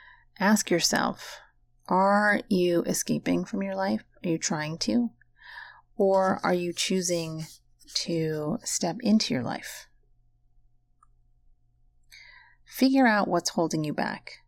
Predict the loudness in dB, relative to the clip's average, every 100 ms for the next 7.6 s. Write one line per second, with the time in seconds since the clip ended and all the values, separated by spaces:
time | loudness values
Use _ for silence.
0 | _ _ _ _ 0 2 4 2 0 0
1 | -2 -2 -6 -10 -12 -18 _ _ _ _
2 | _ _ _ -2 0 2 0 -2 -4 -8
3 | -12 -16 _ _ 0 2 0 0 -2 -2
4 | -2 -2 -4 -10 -18 _ _ _ _ _
5 | _ _ _ _ _ _ -6 -4 -4 0
6 | 0 0 0 -2 -2 -2 -4 -2 -2 -2
7 | 0 0 0 0 -2